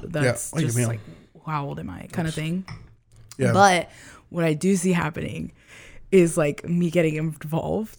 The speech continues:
Speaker 1: in the drama, not, not being involved,
Speaker 2: And getting
Speaker 1: but, like,
Speaker 2: caught.
Speaker 1: getting in the middle of it, because I'd be like, "Okay, honey, like, please tell me what's going on. Like, you know, you can talk to me 'cause I'm your mom or whatever.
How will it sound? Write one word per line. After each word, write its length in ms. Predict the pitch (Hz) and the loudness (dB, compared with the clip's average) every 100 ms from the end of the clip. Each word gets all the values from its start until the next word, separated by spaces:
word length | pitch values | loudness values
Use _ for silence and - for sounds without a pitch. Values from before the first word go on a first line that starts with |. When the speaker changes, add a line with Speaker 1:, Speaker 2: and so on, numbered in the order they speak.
| - | -8
Speaker 1:
in 220 | 78 208 | 6 8
the 80 | 196 | 8
drama, 460 | 202 208 220 240 220 | 6 4 6 6 4
not, 340 | 190 214 - | 6 8 8
not 220 | 254 294 | 8 8
being 220 | 277 285 | 8 6
involved, 400 | 220 196 180 196 | 6 4 6 10
Speaker 2:
And 100 | 202 | 12
getting 160 | 160 208 | 12 12
Speaker 1:
but, 40 | |
like, 160 | 202 202 | 12 10
Speaker 2:
caught. 180 | - 165 | 10 12
Speaker 1:
getting 240 | - 247 | 12 12
in 160 | 226 226 | 10 10
the 80 | 214 | 10
middle 400 | 196 208 208 233 | 10 12 10 10
of 180 | 254 262 | 8 6
it, 160 | 294 | 6
because 280 | 233 208 208 | 4 2 4
I'd 140 | 202 190 | 2 2
be 100 | 202 | 2
like, 300 | 190 180 - - - - _ | 4 4 0 -14 -20 -20 _
"Okay, 260 | 202 196 247 | -2 4 4
honey, 340 | 240 233 226 | 6 6 6
like, 360 | 220 185 170 - - - - - | 6 4 2 -4 -20 -20 -20 -2
please 280 | 190 208 202 | 4 4 4
tell 240 | 214 208 | 2 4
me 280 | 208 196 185 | 4 4 2
what's 240 | 165 175 - | 2 0 0
going 300 | 196 214 247 | 2 4 6
on. 300 | 190 180 190 | 6 4 2
Like, 220 | 156 151 | 0 -2
you 60 | 170 | -2
know, 80 | |
you 140 | 165 180 | 0 0
can 140 | 226 | -2
talk 220 | 220 214 - | -2 -4 0
to 100 | 220 | 2
me 400 | 214 208 208 196 | 4 4 2 0
'cause 160 | - | -2
I'm 120 | 151 156 | -4 0
your 100 | 214 | 2
mom 580 | 220 214 214 202 202 214 | 4 2 2 0 0 0
or 120 | 185 | 2
whatever. 580 | 185 175 175 170 165 175 | 2 2 0 0 0 -2